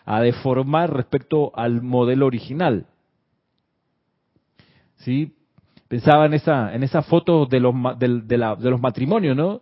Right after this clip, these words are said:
Está la, la pareja de recién casado, ella vestida de novia, el vestido de novio. Ve esa misma foto, mírala cuarenta años después, ¿no? Cuando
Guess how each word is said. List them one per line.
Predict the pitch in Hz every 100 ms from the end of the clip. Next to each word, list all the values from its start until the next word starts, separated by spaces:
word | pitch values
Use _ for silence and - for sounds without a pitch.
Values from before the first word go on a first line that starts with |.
| _ _ _ -
Está | 117 156
la, | 156 127
la | 131
pareja | 120 135 139 175
de | 147
recién | 123 170
casado, | 156 135 165 170 180
ella | 147 156
vestida | 151 143 165
de | 151 147
novia, | 175 170 160
el | 147
vestido | 143 - 165
de | 147
novio. | 147 175 165 175 175 _ _ _ _ _ _ _ _
Ve | 135 139
esa | 147 156
misma | 165 160
foto, | 160 170 175 165
mírala | 165 170 165 160
cuarenta | 147 160 160
años | 160 143
después, | 117 - 170 151
¿no? | 123 165
Cuando | 139 120 117 113 110